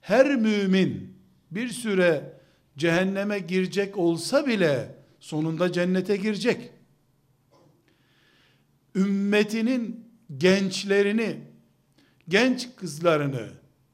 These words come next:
genç erkeklerini cennete girenlerden olarak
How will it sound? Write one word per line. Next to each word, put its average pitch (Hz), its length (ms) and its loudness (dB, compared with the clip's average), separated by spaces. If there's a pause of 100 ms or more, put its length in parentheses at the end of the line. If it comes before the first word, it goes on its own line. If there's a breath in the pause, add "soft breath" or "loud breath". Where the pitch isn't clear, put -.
(120)
genç 233 460 0
erkeklerini 165 960 0 (840)
cennete 214 580 2
girenlerden 202 840 2
olarak 165 680 0